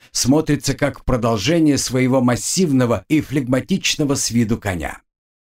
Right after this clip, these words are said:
Ладонь графа то и дело с лязгом падает на рукоять исполинского меча, что выдаёт его злость и раздражение, но сколько бы ни всматривался по сторонам,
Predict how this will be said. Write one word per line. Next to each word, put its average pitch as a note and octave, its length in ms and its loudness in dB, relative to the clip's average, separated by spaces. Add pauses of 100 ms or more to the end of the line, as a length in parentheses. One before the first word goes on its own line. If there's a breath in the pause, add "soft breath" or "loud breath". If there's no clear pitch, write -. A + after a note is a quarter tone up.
(480 loud breath)
Ладонь F2+ 400 0
графа F#2 360 -2
то F#2+ 120 -4
и F#2 140 2
дело G2 300 0
с - 140 -4
лязгом G#2 480 0
падает F2+ 460 -2
на F2+ 140 -2
рукоять F2+ 560 -2
исполинского F#2+ 720 -2
меча, - 540 2 (240 loud breath)
что - 260 -4
выдаёт F2+ 440 -2
его F2+ 240 -2
злость F#2 600 -2
и C3+ 120 0
раздражение, A#2 880 -2 (200 loud breath)
но D#3 260 2
сколько G3 420 -2
бы D#3+ 140 2
ни D#3+ 100 2
всматривался B2 840 -2
по G#2 120 -2
сторонам, C#3 640 0